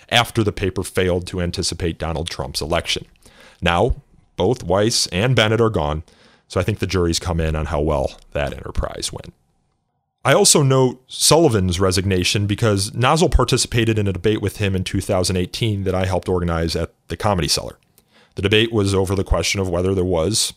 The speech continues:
a campus free speech crisis at the time, a question that is, of course, still hotly debated to this day.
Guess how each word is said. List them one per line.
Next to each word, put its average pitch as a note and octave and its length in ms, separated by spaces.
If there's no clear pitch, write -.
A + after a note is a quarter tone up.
a E2+ 120
campus F#2+ 400
free G2+ 200
speech - 280
crisis D2+ 400
at E2 120
the D#2+ 80
time, E2+ 280
a F2+ 40
question F#2 340
that E2 160
is, B2+ 160
of C#3+ 80
course, B2+ 320
still A#2 360
hotly G#2+ 360
debated G2+ 440
to - 80
this F2 200
day. A#2+ 380